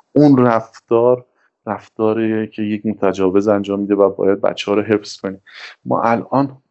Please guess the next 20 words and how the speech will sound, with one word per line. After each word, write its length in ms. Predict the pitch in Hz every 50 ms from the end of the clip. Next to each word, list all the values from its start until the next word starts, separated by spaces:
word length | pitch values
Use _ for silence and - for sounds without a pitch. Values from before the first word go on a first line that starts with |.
| _ -
وقتی 260 | 117 113 - - 123
می‌ریم 200 | 123 120 117 117 120
تو 80 | 123
بحث 320 | 120 120 117 120 - - 127
آموزش، 500 | 123 117 113 110 107 120 135 131 - - - - - - _ _ _ - -
آموزش 680 | 113 117 123 120 117 117 120 113 107 131 123 120 - 127 123 120 120 120 117 117 113 110 113 113 113 110 - _ _ _ _
رفتارهای 920 | 110 107 110 107 - - _ - 113 110 107 104 - - 107 104 104 107 101
جنسی، 720 | 101 - 104 104 104 104 101 - - 110 113 110 104 - _ - - - _
اصلاً 260 | - 117 - 147 151 151 - 123
هر 120 | - 156
چیزی 280 | 156 - - 151 143 151
که 80 | 156 147
روش 300 | 147 147 143 - - 120 117 107 - - _ _ 113 110 - - - - _ _ _ _ _ _ _ _ _ _ - 113 113 110 - -
کلمه 440 | - 120 107 107 110 110 120 135 147
جنسی 460 | 135 127 117 113 113 113 - - 120
می‌خوره، 520 | 120 120 117 113 - 117 110 120 135 147 147 - _ _ _ _ _ _ _ _ _ 113
موضع 460 | 107 110 110 110 98 95 107 131 147
همه 360 | 139 - 120 110 107 110 127
یهو 180 | 131 117 117 123
برمیگرده. 840 | 120 120 113 117 117 110 101 90 82 78 73 76 73 - - -